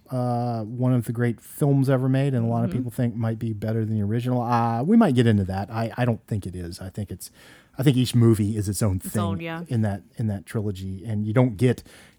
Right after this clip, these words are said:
Speaker 1: Empire without the original film. But, uh, this is, this is a wonderful,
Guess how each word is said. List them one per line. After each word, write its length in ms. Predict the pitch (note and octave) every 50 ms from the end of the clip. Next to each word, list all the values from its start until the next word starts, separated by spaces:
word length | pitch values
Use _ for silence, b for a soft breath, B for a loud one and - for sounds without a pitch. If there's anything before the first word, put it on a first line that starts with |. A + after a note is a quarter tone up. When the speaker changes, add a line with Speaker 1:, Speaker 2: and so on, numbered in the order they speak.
| B _ -
Speaker 1:
Empire 480 | E3 C3+ C3+ - A#2 B2 A2 G#2+ G2+ G2
without 340 | G2+ G#2+ G#2 G#2+ G#2 G2 -
the 120 | A2 G2
original 400 | F#2+ G2 G2+ F#2+ F2+ G2 F2+ F#2
film. 440 | - - - G#2+ G2 G2 F#2 G2 F#2+
But, 160 | - A2+ A2
uh, 160 | A2+ A2 G#2 G2+
this 220 | G2 C#3 D#3 -
is, 120 | - A2 -
this 220 | _ - B2 -
is 100 | A2+ G#2
a 20 | F#2
wonderful, 600 | F2+ F2+ G2+ G#2+ G2+ G#2 G2+ - - F#2+ F2